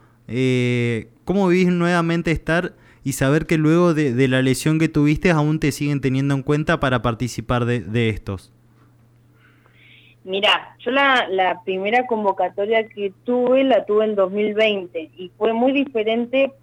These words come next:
Speaker 2: ¿Por qué? Porque era más que nada como para ver jugadoras y era otro el nivel, digamos, de entrenamiento, o sea, la intensidad. Obviamente que el estar en un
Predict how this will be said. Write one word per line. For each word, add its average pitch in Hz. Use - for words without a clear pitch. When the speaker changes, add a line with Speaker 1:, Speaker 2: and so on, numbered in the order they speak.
Speaker 2:
¿Por 185
qué? 226
Porque 226
era 240
más 233
que 247
nada 233
como 196
para 175
ver 214
jugadoras 202
y 214
era 240
otro 254
el 220
nivel, 202
digamos, 233
de 208
entrenamiento, 185
o -
sea, 196
la 185
intensidad. 180
Obviamente 254
que 202
el 180
estar 214
en 254
un 247